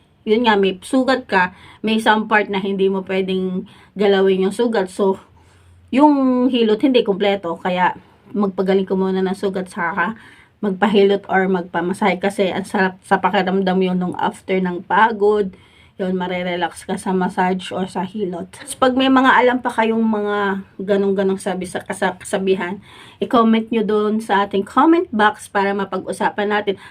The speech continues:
para makatulong din tayo sa iba kung dapat bang gawin or hindi, or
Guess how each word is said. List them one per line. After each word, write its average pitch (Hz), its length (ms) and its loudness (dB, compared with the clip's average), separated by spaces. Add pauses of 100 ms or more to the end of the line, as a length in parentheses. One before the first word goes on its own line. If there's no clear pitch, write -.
(140)
para 226 240 4
makatulong 226 480 2
din 202 160 -4
tayo 202 240 -2
sa 196 160 -2
iba 190 160 -2
kung 190 320 -6 (300)
dapat 196 400 0
bang 190 340 2
gawin 190 400 4
or 180 160 -2
hindi, 190 480 0
or 175 240 -2